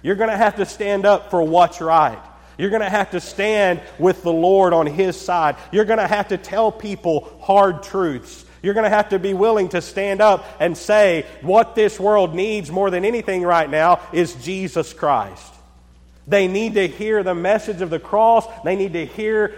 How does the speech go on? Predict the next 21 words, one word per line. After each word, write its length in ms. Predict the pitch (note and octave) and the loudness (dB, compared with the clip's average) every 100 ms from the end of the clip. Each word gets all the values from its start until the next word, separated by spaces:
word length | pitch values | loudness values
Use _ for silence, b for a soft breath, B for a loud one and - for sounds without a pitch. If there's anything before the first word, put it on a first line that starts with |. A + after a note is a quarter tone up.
| B | B
that 160 | F3 | -6
salvation 720 | - F#3+ E3+ D#3 G3+ A3 G#3 F3+ | 0 4 4 2 -2 -4 -10 -8
can 160 | F#3 | -8
be 160 | F3+ E3 | -6 -8
attained. 480 | - G#3 A3+ A3+ A3 B | -4 -2 0 0 -2 B
And 120 | G3 | -2
the 140 | E3+ F3+ | 2 4
only 240 | A3+ A3+ | 4 4
way 200 | A3 A3 | 2 2
to 60 | G3+ | 2
find 360 | G3 F3 C3 | 4 2 0
peace 440 | - A3+ A#3 G#3 - b b | -10 -10 -10 -12 -16 b b
and 260 | E3 D3 | -2 -2
joy 440 | C3 G3 A3 A3 A3 | 0 2 4 2 0
and 140 | E3 | -2
fulfillment 560 | D3+ D#3+ D3+ G3+ G#3+ G#3+ | -2 -2 0 -2 -2 -2
in 80 | G#3+ | -2
this 200 | G#3 G#3 | -4 0
life 320 | G3 F3 D3+ B B | 4 4 4 B B
is 280 | E3 - | -4 -4
through 580 | - F#3+ A#3+ G#3 D#3+ D3 | -8 0 6 6 4 0